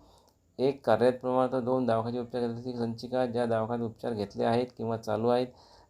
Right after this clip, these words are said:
त्या दवाखान्याच्या वैद्यकीय अधिकारी यांच्या आजारासंबंधी प्रमाणपत्र. चार, जि-, जिल्हा शल्य चिकित्सक प्रमाणपत्र.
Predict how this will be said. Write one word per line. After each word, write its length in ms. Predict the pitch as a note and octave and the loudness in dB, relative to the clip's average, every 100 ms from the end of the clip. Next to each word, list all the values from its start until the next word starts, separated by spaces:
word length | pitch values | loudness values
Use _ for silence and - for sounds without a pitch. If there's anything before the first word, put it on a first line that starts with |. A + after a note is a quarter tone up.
| - | 2
त्या 100 | B2+ | 6
दवाखान्याच्या 440 | A#2 A2+ B2 C3 | 6 6 2 0
वैद्यकीय 380 | A#2+ G#2+ A#2+ B2+ | 0 0 -2 -2
अधिकारी 320 | A#2+ B2 B2+ | -2 -2 -2
यांच्या 300 | A#2+ A#2+ A#2+ | -2 -2 0
आजारासंबंधी 600 | G#2+ A#2 A#2+ A#2+ A#2+ B2 | 0 0 -2 -4 -4 -4
प्रमाणपत्र. 640 | B2+ A#2+ B2 B2 B2 C3 B2+ | -4 -2 -2 -2 -8 -6 -8
चार, 300 | - B2 B2 | -2 0 0
जि-, 200 | A#2 A2+ | -2 -4
जिल्हा 520 | A2+ - A2 A2 B2+ | -6 -10 -6 0 0
शल्य 340 | B2+ A2+ A2+ B2+ | 0 -2 -2 -4
चिकित्सक 460 | B2 A#2+ A#2 B2+ | -6 -12 -10 -10
प्रमाणपत्र. 640 | - A#2 B2 B2 A#2+ C3+ | -6 -2 -2 -4 -10 -8